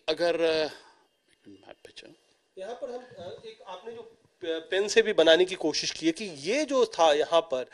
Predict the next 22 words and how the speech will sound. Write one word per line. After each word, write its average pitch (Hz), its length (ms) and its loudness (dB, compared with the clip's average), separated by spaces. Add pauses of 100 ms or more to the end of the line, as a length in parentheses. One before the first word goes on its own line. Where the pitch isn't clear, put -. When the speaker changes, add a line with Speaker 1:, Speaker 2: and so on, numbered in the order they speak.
(400)
Speaker 2:
अ, 175 920 8
जो 247 220 2
हम 254 220 4
देख 175 320 2
रहे 156 240 6
हैं 143 80 2
कि 214 420 -6 (340)
कई 269 180 8
सारी 233 260 2
चीज़ें 208 320 -4
होती 175 280 0
हैं 214 100 6
कि 254 100 -8
इंडो 185 360 2
गैंगेटिक 180 800 2
प्लेन 180 260 0
जो 165 140 0
है 127 240 2
वो 151 200 2
किसको 180 320 -2
कहते 131 320 -2
हैं, 113 140 -8